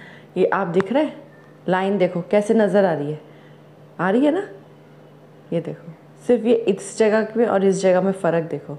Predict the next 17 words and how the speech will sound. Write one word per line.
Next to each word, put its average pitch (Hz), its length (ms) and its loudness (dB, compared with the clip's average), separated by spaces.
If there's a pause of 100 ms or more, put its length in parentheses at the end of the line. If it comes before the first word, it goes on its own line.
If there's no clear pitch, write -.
(880)
कितना 220 260 0
फ़र्क 175 400 -2
है। 147 120 -10 (1800)
तो 196 60 0
ये 208 340 4 (1000)
difference 220 560 4
आएगा 175 340 0
आपकी - 280 -2
skin 202 300 -2
में। 156 180 -6 (480)
और 196 80 2
आप 196 280 0
दस 233 200 4
दिन 233 280 2
लगातार 202 500 2
इसको 208 320 -4
करो। 180 280 -2